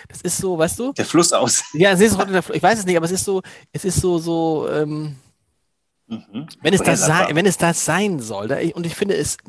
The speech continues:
Speaker 1: es zeigt jetzt nicht die Schönheit Frankreichs, es zeigt auch nicht die Schönheit französischer Jungen, wenn es das sein sollte.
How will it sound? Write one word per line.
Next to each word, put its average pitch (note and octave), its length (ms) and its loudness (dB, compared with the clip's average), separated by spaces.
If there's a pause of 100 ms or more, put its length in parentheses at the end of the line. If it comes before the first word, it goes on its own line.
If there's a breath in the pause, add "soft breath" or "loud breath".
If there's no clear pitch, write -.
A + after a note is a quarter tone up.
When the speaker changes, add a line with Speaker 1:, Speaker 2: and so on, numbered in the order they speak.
(800 loud breath)
Speaker 1:
es D3 160 0
zeigt F3 200 0
jetzt D#3 140 -2
nicht E3+ 160 -2
die F3+ 80 -8
Schönheit D3 340 -4
Frankreichs, - 680 -4
es - 220 -4
zeigt - 220 -2
auch B2+ 60 -4
nicht C#3+ 240 -10
die C3+ 240 -8
Schönheit D3+ 380 -4
französischer C#3 500 -6
Jungen, E3+ 240 2
wenn A2+ 140 0
es A2 60 0
das A2+ 180 -2
sein A#2 240 0
sollte. C#3+ 420 -4